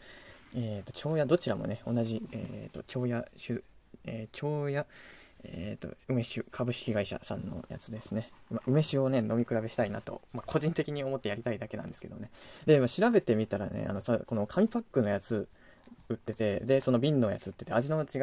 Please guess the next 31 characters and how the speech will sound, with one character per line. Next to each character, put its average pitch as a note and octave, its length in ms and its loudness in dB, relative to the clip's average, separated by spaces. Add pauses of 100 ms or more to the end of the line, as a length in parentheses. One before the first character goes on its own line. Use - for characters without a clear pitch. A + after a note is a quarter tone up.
い B2+ 40 -2
ね、 B2+ 100 -4
あ A2+ 80 -2
る C3+ 80 -2
ん A2 60 0
じ G#2+ 100 -6
ゃ - 20 -8
な D#3+ 120 -10
い - 40 -10
か - 120 -4
っ - 20 -4
て - 160 -6
い G2 40 -2
う - 20 -6
の G2+ 120 -8
で、 G2+ 160 -10 (300)
や C#3 80 6
ろ F#3+ 60 12
う - 20 0
と D3+ 80 2
思 F3+ 80 2
っ - 40 -2
た D#3+ 100 2
ん - 20 4
で A#2 60 -2
す - 80 -14
け G#2 60 -6
ど G2+ 60 -4
も、 G2+ 240 -6 (160)
結 - 200 -2
構、 G#2+ 240 4